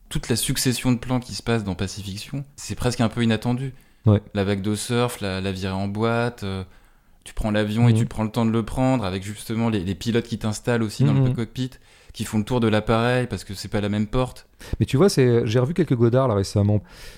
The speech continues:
Speaker 2: C'est peut-être aussi pour ça que je fais un tel rapprochement et que ça me paraît si évident maintenant, Serra Godard, et que il en est vraiment l'héritier à plein d'égards. Mais je me disais, il y a des films de Godard, figure-toi, que j'aime moins que d'autres, parfois qui me font un peu grincer, il y a des, des trucs qui m'agacent en fait dans certains Godard, notamment des années quatre-vingts,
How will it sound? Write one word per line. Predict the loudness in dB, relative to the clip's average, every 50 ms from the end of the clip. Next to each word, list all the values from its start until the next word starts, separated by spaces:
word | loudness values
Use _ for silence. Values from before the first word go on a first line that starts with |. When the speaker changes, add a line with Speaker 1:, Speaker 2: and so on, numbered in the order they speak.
| -20 -20 -20 -20 -20 -18
Speaker 2:
C'est | -2 0 0 2
peut-être | 4 4 2 2
aussi | 2 -2 2
pour | 4 4 4
ça | 6 6 4 4
que | 4
je | 2 0
fais | -2 0 2 2
un | 2 2
tel | 2 2 2
rapprochement | 2 2 0 -2 -2 -4 -2 -2 0 0 0 0
et |
que | 0 0
ça | 0
me | 0
paraît | 2 0 0
si | 0 0 0 0
évident | 0 2 2 2 2 2
maintenant, | 2 0 0
Serra | 0 -2 -2 -2 -2 0
Godard, | 0 0 0 2 2 0 0 0
et | -2
que | -4 -6 -8 -8 -8 -10 -10 -14 -18 _ _ -6
il | -2 0
en | 2 4
est | 4
vraiment | 4 4 4 6 6
l'héritier | 6 6 4 4 2 2 2 4 4 4 2 0 -2
à | -2
plein | 2 4 4 6
d'égards. | 6 6 4 4 2 0 -6 -12 -18 -18 -18 -18 -18 -20 -20 -18 -18 -18 -18 -18 -20 -20 -20 -20 -20 -20 -20 -20 -20 -20 -20 -20 -18 -6 -2
Mais | 0 2 2
je | 4
me | 2 4
disais, | 4 4 2 4
il | 6
y | 6
a |
des | 6 6
films | 4 2 4
de | 4
Godard, | 6 6 6 6
figure-toi, | 4 2 2 2 2 2 2 2
que | 2 2 4
j'aime | 6 6 6
moins | 6 4 4 4 2 2
que | 2
d'autres, | 2 2 4 4 4 2 2
parfois | 2 0 0 2 0 0
qui | 2 2 4
me | 4 6 4 4 2
font | 2 2 2
un | 4
peu | 6 4 4
grincer, | 4 2 0 0 0 0 0 0 2 2 2 2 2
il | 2
y | 2 0
a | 0
des, | 0 0
des | -2 -2 -2
trucs | -2 -2 0
qui | 2 4
m'agacent | 6 6 8 8 8 6 6 6 4 4 2
en | 2
fait | 2 4 2 4
dans | 4 4 2 2
certains | 2 0 0 2 2 2
Godard, | 4 2 2 4 2 2
notamment | 2 2 2 4 4
des | 4 4
années | 4 2 2
quatre-vingts, | 0 -2 0 0 0 0 0 0 -2